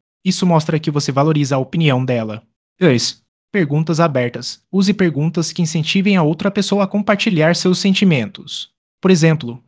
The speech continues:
como você se sente em relação a isso? Três, empatia. Tente entender a perspectiva do outro. Isso pode suavizar tensões e abrir espaço para soluções.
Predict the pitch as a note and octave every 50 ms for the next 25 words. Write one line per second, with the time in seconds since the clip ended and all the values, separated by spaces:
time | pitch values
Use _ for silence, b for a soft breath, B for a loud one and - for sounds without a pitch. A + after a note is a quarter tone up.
0 | _ _ - G3+ A3 A#3+ A#3 A#3+ A#3 - A#3 - G#3 - - F3 F3 - F#3 F3+
1 | E3+ F#3+ F#3+ F#3 F3+ - E3+ D#3+ D#3+ D#3+ D3+ C3+ C3 - - - C3+ - _ _
2 | _ _ _ _ G#3+ G3 D3+ C3 A#2+ - - - _ _ _ _ _ _ _ -
3 | F3+ F#3+ - A3+ G3+ - - D3 A#2+ G#2+ - - _ _ D3+ D3 D3+ - F3+ E3+
4 | D3+ F3 F3 D#3 F3+ C#3+ D#3+ D#3+ D#3+ G3+ G#3+ G#3 - - F3+ - - - D#3+ D3+
5 | E3 D#3+ D3 D3 C3 A#2 A2+ - - A#2 A#2+ - _ _ _ _ _ _ - G#3
6 | G3+ - A#3+ A#3 - G3 F3+ D3+ D#3+ D#3 - D#3 C#3 D#3 D3 D3+ D#3+ D#3+ D#3 -
7 | F3 E3+ - - D#3+ D#3+ E3+ F3 - - - G#3 G#3+ E3+ D#3 D#3 E3 D#3 E3+ -
8 | - - F3 F#3+ F#3 G3 F3+ - C#3 C3+ B2+ - - C#3 C3 C3 B2+ - E3+ D3+
9 | A#2+ A2 - - - - -